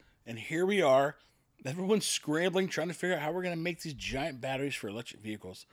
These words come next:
how we're gonna dispose of 'em. And so I think this is the year to maybe look at investing in commodities and metals. I don't know, but could be something worth looking into.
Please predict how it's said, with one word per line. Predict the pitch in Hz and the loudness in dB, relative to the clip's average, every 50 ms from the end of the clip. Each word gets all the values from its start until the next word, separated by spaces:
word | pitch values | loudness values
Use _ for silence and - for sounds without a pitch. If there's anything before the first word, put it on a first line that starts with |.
| _ _ _ _ _ | _ _ _ _ _
how | - 135 165 202 | 2 4 6 6
we're | 214 208 | 6 6
gonna | 202 202 | 2 0
dispose | 175 175 - - - - 143 147 151 131 | 0 -2 -4 0 4 4 4 4 4 2
of | 113 85 | -4 -6
'em. | 76 76 80 92 - - _ _ _ _ - - _ - - - _ _ _ _ _ - - _ _ _ - - - - _ _ _ _ _ _ _ _ _ _ _ _ _ _ _ _ _ _ _ _ - | -6 -12 -14 -16 -18 -20 _ _ _ _ -20 -20 _ -20 -20 -20 _ _ _ _ _ -20 -20 _ _ _ -18 -18 -18 -20 _ _ _ _ _ _ _ _ _ _ _ _ _ _ _ _ _ _ _ _ -4
And | - 151 156 | -2 -2 -2
so | - - 170 175 180 | 0 0 4 6 6
I | 180 | 6
think | 175 - 202 196 160 | 6 2 0 0 0
this | 180 202 190 - 202 | -2 -2 -2 -4 -4
is | 190 | -4
the | 190 180 | -4 -2
year | 156 160 180 196 208 214 | 0 4 6 6 6 6
to | - - 170 | 2 -4 -2
maybe | 180 190 190 196 | 0 0 0 2
look | 185 190 202 190 202 | 2 0 0 2 0
at | 196 | -2
investing | 196 196 180 156 175 185 196 - - 196 190 | -2 -2 2 2 2 2 2 0 -2 -2 -2
in | 185 185 | -2 -4
commodities | 165 - 170 151 147 151 165 175 196 185 190 202 220 214 175 147 | -2 -4 -2 2 4 6 6 4 4 2 -2 -2 -2 -4 -4 -2
and | 143 139 | -2 2
metals. | 139 151 185 180 98 64 - - - - - - _ _ _ _ _ _ | 4 4 4 4 2 -2 -6 -10 -12 -12 -14 -18 _ _ _ _ _ _
I | - 104 | -6 -4
don't | 135 156 135 104 | -4 -2 -4 -4
know, | 95 87 87 95 110 _ _ _ _ _ _ _ _ _ _ _ _ _ _ _ _ _ 107 | -6 -6 -6 -8 -12 _ _ _ _ _ _ _ _ _ _ _ _ _ _ _ _ _ -10
but | 95 101 101 - _ _ _ _ _ _ _ - | -8 -6 -6 -8 _ _ _ _ _ _ _ -8
could | - 196 | -8 -6
be | 196 208 | -4 -2
something | - - 220 180 190 180 | 0 0 0 0 0 0
worth | 160 165 170 143 | 0 0 0 0
looking | 147 143 131 135 117 | -2 -2 -2 -4 -6
into. | 107 98 - - - 57 | -6 -8 -8 -10 -14 -14